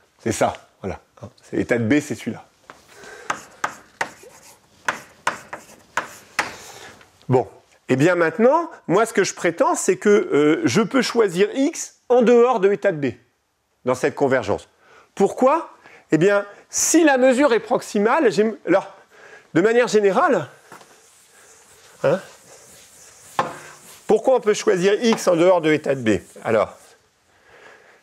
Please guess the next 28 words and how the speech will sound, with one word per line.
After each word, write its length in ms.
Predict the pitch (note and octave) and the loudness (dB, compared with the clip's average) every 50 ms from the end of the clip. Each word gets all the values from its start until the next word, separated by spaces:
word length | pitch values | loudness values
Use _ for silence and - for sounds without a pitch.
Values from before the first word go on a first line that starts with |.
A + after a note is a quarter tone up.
| _ _ - | _ _ -14
je 140 | - - | -6 -4
vous 140 | C#3 C#3+ D#3+ | 0 0 2
rappelle 600 | C#3+ D#3+ D#3+ D#3 - F3+ C#4 D#4 C4+ F#3 C#3 A#2 - - - - - - - _ _ _ _ _ _ _ _ - - - - - - _ _ | 2 0 -2 0 -2 0 0 2 0 0 -2 -2 -4 -6 -6 -8 -10 -18 -20 _ _ _ _ _ _ _ _ -20 -20 -20 -20 -20 -20 _ _
que, 100 | - E3 | -2 0
euh, 320 | E3 E3 F3+ - - D3+ C#3+ | 2 2 0 0 0 0 0
j'ai 180 | B2 F3+ G#3+ | 2 2 2
montré 560 | G#3 A3 A3+ G#3+ - - D3+ D#3 A3+ C#4+ - - - | 4 4 2 2 0 0 2 2 0 0 -4 -8 -2
la 100 | E3+ D#3+ | 0 0
dernière 340 | F3+ F3 F3 E3 E3+ E3 - | 2 2 2 0 0 -2 -2
fois 240 | - G#3+ A3+ A3 | 0 0 2 2
un 60 | F#3+ E3 | 4 4
lemme 360 | D3+ D3 D#3+ G#3 G3 C3 - - - _ _ _ _ _ _ | 4 4 4 2 -2 -6 -8 -10 -20 _ _ _ _ _ _
qui 100 | - E3+ | -8 -4
disait 240 | E3 F#3 F3+ G#3 G3+ | 0 0 0 0 0
que 60 | - | -2
quand 200 | G#3+ G3+ G3+ A#3+ | -4 -4 0 0
on 80 | G#3+ | 0
avait 200 | A3+ A3 G#3 G3 | 0 2 2 2
une 100 | D4 B3+ | 4 4
mesure 260 | A#3 A3+ G3 G3+ A#3+ - | 4 4 4 2 0 -2
stationnaire 680 | - - G3+ - - - F#3 F#3 F#3 F3 E3+ B2+ - - _ _ _ _ _ _ _ | 0 -4 -4 -4 0 0 0 2 2 0 0 -2 -6 -12 _ _ _ _ _ _ _
sur 140 | - - C#3+ | -4 -2 -2
l'espace 340 | E3 E3+ - - A3 G3+ - | -2 0 0 -4 -4 -4 -4
projectif 560 | - - G3+ E3+ F#3 F#3+ F#3+ - A3+ A3+ G3 | -2 -2 2 2 2 0 0 0 0 0 2
d'une 160 | F3 D3 C#3+ | 2 2 2
représentation 640 | C#3 F3 E3+ - F3+ F#3 F#3 F3+ F#3+ D#3+ - E3+ D#3 | 2 0 0 2 0 0 2 0 -2 -2 -2 -4 -4
fortement 420 | - - A3+ A3 - A#3 A3+ A3 | -2 -2 -4 0 0 0 2 2
irréductible, 600 | G#3+ F3+ F3+ E3+ D3+ C#3+ - _ - - A3 A#3 | 0 0 0 -2 -4 -6 -12 _ -8 -6 -6 -6